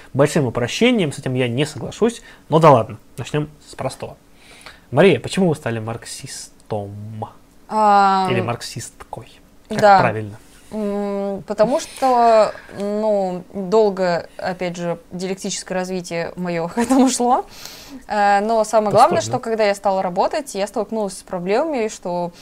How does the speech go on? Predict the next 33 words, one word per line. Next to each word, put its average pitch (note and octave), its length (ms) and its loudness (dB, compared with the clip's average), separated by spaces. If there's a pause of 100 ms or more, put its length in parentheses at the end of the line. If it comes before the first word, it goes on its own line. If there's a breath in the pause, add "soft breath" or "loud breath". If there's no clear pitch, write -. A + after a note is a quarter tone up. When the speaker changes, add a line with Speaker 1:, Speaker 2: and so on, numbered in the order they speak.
(220 loud breath)
Speaker 2:
э, F#3 240 -4
работников F#3+ 520 -6
эксплуатируют, A3 840 -4
и, F3+ 40 -8
в F3 80 -6
общем-то, G3+ 440 -8
потому F3+ 340 -10
что F3+ 480 -8
против G3+ 340 -8
эксплуатации F3+ 720 -6
трудящихся. G3+ 720 -8
И, F#3+ 340 -4 (420 loud breath)
э, F3+ 560 -2 (480)
если G#3 360 -4
ты G3 260 -4
несчастен G3+ 640 -4
из-за G#3 160 -4
того, G3+ 180 -6
что G3+ 160 -16
ты G3+ 140 -6
выполняешь G3 480 -6
работу, G#3 380 -4
не F3 360 -6
труд F3+ 300 -12
от F3 80 -14
тебя F3 160 -8
отчуждён, F3+ 540 -6
ты G3 100 -8
выполняешь F3 320 -8
какой-то - 320 -14
бред, G3 340 -4 (460 loud breath)
и G3 100 -6
ещё, F3+ 840 -2